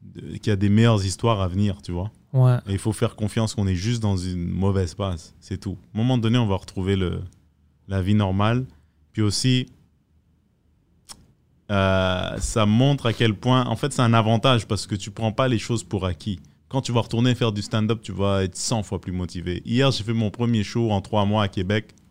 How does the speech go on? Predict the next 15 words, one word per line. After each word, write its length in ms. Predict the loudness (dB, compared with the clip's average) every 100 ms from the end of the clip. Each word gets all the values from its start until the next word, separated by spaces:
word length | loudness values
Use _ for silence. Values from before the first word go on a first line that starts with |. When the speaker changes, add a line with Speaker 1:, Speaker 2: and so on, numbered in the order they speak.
| _ _ _ _ _ _ 2
Speaker 1:
Et 40 |
Speaker 2:
Oh, 20 |
Speaker 1:
honnêtement, 180 | 6 6
Speaker 2:
c'était 160 | 8 8
Speaker 1:
c'est, 20 | 10
Speaker 2:
comment ? 260 | 8 8 6 0 -20 -14
Speaker 1:
c'est 180 | 0 4
comme 140 | 4
si 80 | 6
j'avais 180 | 6 6
pris 180 | 4 2
deux 160 | 4
semaines 300 | 4 4 2
de 80 | 2
pause. 380 | 2 0 -2 -6